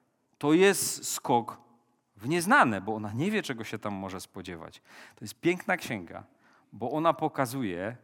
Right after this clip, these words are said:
wiecie co? Ile razy jeszcze mamy wspomnianą Orpę w tych czterech rozdziałach? Przekartkujcie to.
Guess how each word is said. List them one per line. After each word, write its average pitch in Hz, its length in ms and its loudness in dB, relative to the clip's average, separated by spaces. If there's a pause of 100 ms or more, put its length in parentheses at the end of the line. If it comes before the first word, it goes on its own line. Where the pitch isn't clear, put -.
(160)
wiecie 131 300 -6
co? 190 220 -4 (840)
Ile 247 260 6
razy 135 240 6
jeszcze 131 260 -2
mamy 117 240 0
wspomnianą 120 640 -2
Orpę 123 360 0
w - 60 -12
tych - 160 -12
czterech 104 340 -4
rozdziałach? 101 500 -4
Przekartkujcie 117 840 0
to. 82 180 -14